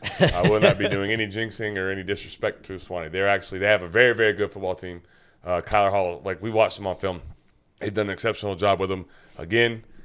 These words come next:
Speaker 2: extremely athletic quarterback. Running back's extremely, very, like, very, very good. Offensive line is very well coached. They're, um, they're a very solid football team.
Speaker 1: Yeah.
Speaker 2: So you won't hear much from me. I'm,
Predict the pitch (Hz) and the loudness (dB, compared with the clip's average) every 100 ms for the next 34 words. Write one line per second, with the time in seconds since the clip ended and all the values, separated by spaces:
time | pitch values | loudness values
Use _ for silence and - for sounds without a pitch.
0 | - - 117 120 107 110 92 104 98 98 | -16 -10 -4 -2 0 0 0 0 0 4
1 | 95 73 101 104 95 - - - 107 92 | 4 2 -2 0 0 -2 -10 -8 -6 -2
2 | 98 98 85 78 87 110 98 92 92 98 | -2 -2 -4 -4 2 4 4 0 0 -2
3 | 87 98 90 85 98 98 87 82 101 98 | -2 -6 -8 -4 0 0 -2 0 0 2
4 | 95 95 95 80 - - - - - 92 | 0 -2 -4 -4 -12 -18 -20 -20 -6 0
5 | 92 92 90 87 82 80 - - - - | 2 2 2 0 -4 -16 -20 -20 -20 -10
6 | 92 90 76 73 107 101 80 71 - 85 | -4 -2 -4 0 2 4 0 -6 -4 -4
7 | 78 76 76 - - - - _ - 71 | -6 -10 -12 -12 -14 -16 -20 _ -14 -14
8 | 73 78 90 85 90 85 - - 82 76 | -14 -10 -8 -8 -8 -8 -10 -12 -12 -8
9 | 80 85 | -8 -8